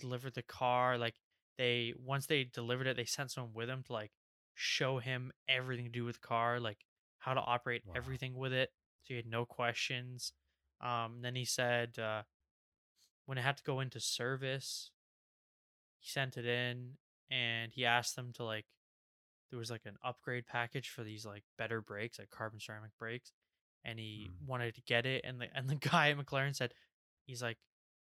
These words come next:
Speaker 1: "Do you go on the track much with it?" He's like, "No, it's just a road car." He's like, "Honestly, save the money. Don't get the carbon ceramics. It's not worth it on the road.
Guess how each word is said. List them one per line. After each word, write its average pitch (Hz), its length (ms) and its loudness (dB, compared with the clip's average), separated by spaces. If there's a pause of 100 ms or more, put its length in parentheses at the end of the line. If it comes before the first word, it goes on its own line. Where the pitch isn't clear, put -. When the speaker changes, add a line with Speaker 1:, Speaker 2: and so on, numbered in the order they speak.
(400)
Speaker 1:
"Do 135 100 -4
you 127 380 -2
go 135 100 4
on 135 140 2
the 127 60 0
track 135 360 6
much 147 200 -2
with 156 140 4
it?" 165 160 6
He's 120 120 -4
like, 117 160 0 (100)
"No, 143 240 -2
it's 131 120 -4
just - 160 -4
a 120 40 -6
road 117 200 -2
car." 123 160 -4
He's 120 100 -4
like, - 100 -4
"Honestly, 123 440 -4 (300)
save 131 300 4
the 127 60 -6
money. 123 200 2
Don't 120 220 -2
get 117 100 -4
the 117 60 -8
carbon 113 280 -4
ceramics. 107 420 -8
It's 113 120 -6
not 110 200 -2
worth 110 200 -6
it 110 60 -14
on 107 120 -14
the 107 80 -10
road. 101 240 -8